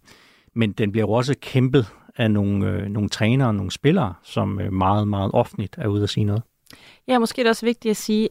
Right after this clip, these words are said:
Speaker 2: at i en tysk kontekst, øh, når det kommer til det her spørgsmål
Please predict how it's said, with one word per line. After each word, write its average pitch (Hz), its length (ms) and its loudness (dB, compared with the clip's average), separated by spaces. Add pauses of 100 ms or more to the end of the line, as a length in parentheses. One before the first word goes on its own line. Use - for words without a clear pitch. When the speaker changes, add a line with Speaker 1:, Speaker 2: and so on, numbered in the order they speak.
Speaker 2:
at 190 140 -4
i - 40 -8
en 190 140 0
tysk - 320 -4
kontekst, - 680 -4 (180)
øh, 170 280 0
når 165 120 0
det 175 120 -6
kommer 220 240 0
til 180 260 -10
det 269 100 2
her 254 140 4
spørgsmål 160 540 -6